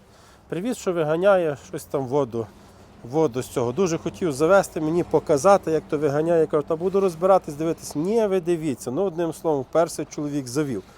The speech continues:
А вода звідси навіть не вихлюпує, десь там не то, що щось пробито і далеко стріляє. Ну, він вперто каже, що це виганяє воду. І оцього бачка, який він поставив, що колись ставало, тобто як двигун нагрівається,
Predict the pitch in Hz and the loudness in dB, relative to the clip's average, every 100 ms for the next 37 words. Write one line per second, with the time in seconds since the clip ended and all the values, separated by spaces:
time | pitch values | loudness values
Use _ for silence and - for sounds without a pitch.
0 | - - 123 127 139 294 220 262 - 208 | -20 -10 -6 -2 0 0 -2 -8 -8 -4
1 | 220 214 190 190 180 - 190 214 - 180 | -2 -2 -2 -2 -2 -4 -2 -2 -4 -4
2 | 175 170 - - - 117 160 160 - 147 | -4 -6 -10 -20 -20 -4 -4 -2 0 0
3 | 127 113 123 127 170 147 - 107 104 - | 0 -6 -8 -2 0 0 -2 -6 -4 -4
4 | 123 - 131 117 185 185 123 123 127 143 | -4 -4 -4 0 -2 -2 -6 -2 0 0
5 | 151 135 - 120 113 113 110 120 160 185 | 0 -6 -10 -10 -4 -4 -4 -4 -4 -6
6 | - 170 175 160 - 160 160 143 131 - | -4 -2 -2 -6 -2 0 -2 -4 -10 -6
7 | 151 127 120 123 135 135 120 104 180 196 | -6 -4 -6 -6 -4 -4 -6 -4 -4 -4
8 | 214 - - _ - 135 131 - 175 147 | -6 -10 -20 _ -2 0 0 -2 0 0
9 | 120 127 - 214 240 - - - 135 - | 0 -2 -2 -2 -2 -6 -20 -8 -8 -4
10 | 156 139 123 135 - 147 123 110 135 - | -4 -4 -4 -6 0 2 2 0 -4 -2
11 | 156 226 - - - - - 180 180 151 | 0 0 -4 -16 -18 -10 0 4 6 4
12 | 120 117 131 - 123 131 139 156 127 127 | 4 -2 -4 -2 -2 0 0 0 0 -2
13 | 131 180 262 277 220 - | -2 -2 -4 -4 -6 -8